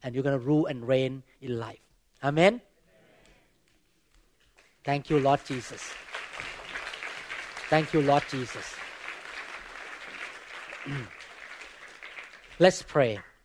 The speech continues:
Father, we thank you so much, Lord, for this word. We thank you for showing us the truth, and the truth to set us free.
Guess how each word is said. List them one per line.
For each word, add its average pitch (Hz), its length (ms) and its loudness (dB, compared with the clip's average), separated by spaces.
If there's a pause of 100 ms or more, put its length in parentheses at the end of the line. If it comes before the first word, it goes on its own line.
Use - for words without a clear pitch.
(340)
Father, 180 640 8
we 143 180 -2
thank 180 360 4
you 202 60 -2
so 160 240 2
much, 139 300 0
Lord, 117 320 -4
for 120 500 -2 (200)
this 147 200 -2
word. 143 420 2 (140)
We 127 80 -8
thank 156 400 0
you 160 80 0
for 120 380 -2 (520)
showing 165 380 8
us 160 180 4
the 131 160 -2
truth, 175 800 4 (760)
and 113 160 -8
the 117 80 -4
truth 170 340 2
to 160 100 -6
set - 300 -4
us - 160 -4
free. 117 380 -14